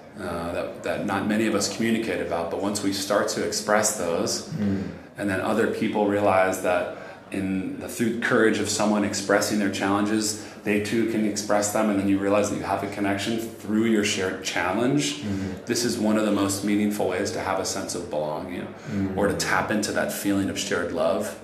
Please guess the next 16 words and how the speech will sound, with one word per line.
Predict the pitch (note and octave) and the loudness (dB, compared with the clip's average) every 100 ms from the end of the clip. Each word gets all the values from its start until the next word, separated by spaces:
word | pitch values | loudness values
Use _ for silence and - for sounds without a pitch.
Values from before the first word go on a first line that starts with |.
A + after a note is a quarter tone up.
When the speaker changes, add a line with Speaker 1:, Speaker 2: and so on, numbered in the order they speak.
| - | -8
Speaker 2:
Mm. | G#2 F#2+ F#2 E2+ - | -2 0 -2 -6 -4
Speaker 1:
and | G2 | 0
that | F2+ F#2 | 0 0
can | F#2+ | -4
transcend | E2+ F#2+ F2 - F#2+ F#2 | -2 -2 -2 -2 -2 -2
and | F2 | -4
kind | F#2 | -4
of | E2+ - | -6 -6
permeate | - G2 F#2+ F2 - | 0 2 4 2 -2
through | G#2 F#2 F2+ F2+ - - - - - - - - | -2 -2 -2 -4 -8 -14 -18 -20 -20 -20 -18 -6
all | G#2 | -4
sorts | G2+ G#2 G2+ | -2 -2 -2
of | - | -4
differences | F2+ - G2+ G2 F2+ F2+ | -6 -4 -2 -2 -2 -2
among | F#2+ F#2 | -2 -2
strangers. | - - F2+ F#2 F#2 F2+ F2 - | -4 -2 -2 -2 -4 -4 -4 -6